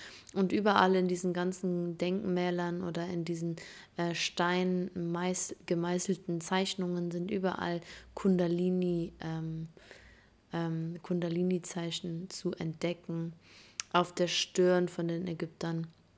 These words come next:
Finde ich auch sehr interessant. Weil wenn man dann mal wieder so halt darüber nachdenkt, so ja, es gab halt immer mal wieder so krasse Bewusstseinsgruppen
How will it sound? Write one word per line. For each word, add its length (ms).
Finde 240
ich 120
auch 140
sehr 400
interessant. 880
Weil 100
wenn 140
man 160
dann 200
mal 200
wieder 200
so 120
halt 200
darüber 300
nachdenkt, 440
so 100
ja, 60
es 280
gab 400
halt 320
immer 260
mal 260
wieder 300
so 340
krasse 960
Bewusstseinsgruppen 1900